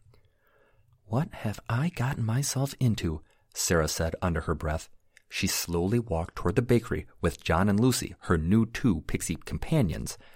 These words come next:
humming right beside her. Sarah snapped back from her reminiscing.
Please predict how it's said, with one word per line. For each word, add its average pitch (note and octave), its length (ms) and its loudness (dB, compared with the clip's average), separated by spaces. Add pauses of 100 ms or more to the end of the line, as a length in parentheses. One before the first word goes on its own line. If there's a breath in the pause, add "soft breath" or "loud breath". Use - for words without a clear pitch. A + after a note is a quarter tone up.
(100 soft breath)
humming G#2 360 4 (260 soft breath)
right D2 200 2
beside E2 400 -2
her. - 140 -8 (1080)
Sarah A2+ 300 0
snapped - 460 -2
back - 280 0
from E2+ 160 2
her E2+ 100 0
reminiscing. E2+ 580 0